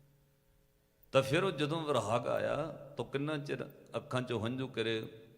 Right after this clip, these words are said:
ਗੁਰੂ ਦੀਆਂ ਬਾਤਾਂ ਕਰਦੇ ਆ। ਫਿਰ ਉਹਨੇ ਅੱਖਾਂ ਸਾਫ਼ ਕੀਤੀਆਂ, ਤਾਂ ਉੱਥੇ ਵੀ ਮੈਨੂੰ ਇੱਕ ਗੁਣ ਮਿਲਿਆ।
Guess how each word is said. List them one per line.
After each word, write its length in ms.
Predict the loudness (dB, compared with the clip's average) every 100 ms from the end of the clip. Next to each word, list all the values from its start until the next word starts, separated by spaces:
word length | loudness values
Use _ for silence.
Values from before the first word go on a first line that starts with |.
| -6
ਗੁਰੂ 260 | -2 -2
ਦੀਆਂ 180 | -2 -4
ਬਾਤਾਂ 360 | -4 -4 -6 -4
ਕਰਦੇ 340 | -4 -4 -8
ਆ। 120 | -10 -10
ਫਿਰ 140 | -6 -4
ਉਹਨੇ 220 | -4 -6
ਅੱਖਾਂ 220 | -8 -8
ਸਾਫ਼ 360 | -4 -2 -2 -6
ਕੀਤੀਆਂ, 320 | -12 -10 -12 -14 -20 -2
ਤਾਂ 100 | -2
ਉੱਥੇ 200 | 0 -2
ਵੀ 120 | 0
ਮੈਨੂੰ 240 | -2 -2
ਇੱਕ 160 | -4 -6
ਗੁਣ 240 | -4 -2
ਮਿਲਿਆ। 580 | 0 0 0 -2 -4 -10